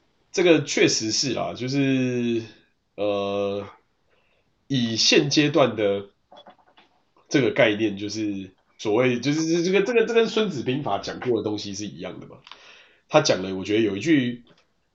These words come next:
就很多人都知道，就是什么“非战而屈人之兵”啊，或者什么之类，但我觉得他讲的另外一句话非常的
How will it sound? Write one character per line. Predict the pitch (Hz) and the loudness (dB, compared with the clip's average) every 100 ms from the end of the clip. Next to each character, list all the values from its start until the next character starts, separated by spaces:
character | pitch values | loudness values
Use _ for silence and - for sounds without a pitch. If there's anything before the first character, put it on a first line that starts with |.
| _ - | _ 2
就 | 139 | 4
很 | 123 | 4
多 | 117 196 | 8 8
人 | 165 | 10
都 | 170 | 6
知 | 170 160 | 2 4
道， | 156 147 | 4 6
就 | 143 | 0
是 | |
什 | 131 | -2
么 | 95 98 | -6 -2
“非 | 143 139 | 0 2
战 | 147 131 | 2 0
而 | 107 101 104 | 0 0 -2
屈 | - 117 | 0 -2
人 | 101 | -2
之 | 101 | -6
兵” | 101 104 101 | -6 -6 -4
啊， | 95 98 | -6 -6
或 | 104 | -6
者 | |
什 | 107 90 | -8 -10
么 | |
之 | 85 98 | -10 -10
类， | 92 | -6
但 | 120 | -2
我 | 151 | 0
觉 | 104 | 0
得 | 104 | -2
他 | 139 | -2
讲 | 131 90 | -2 -8
的 | 95 | -6
另 | 135 | -2
外 | 127 | -2
一 | 98 | -2
句 | 98 104 98 | -6 -8 -8
话 | - 90 | -4 -4
非 | - 98 | -4 -8
常 | 90 | -8
的 | 95 | -12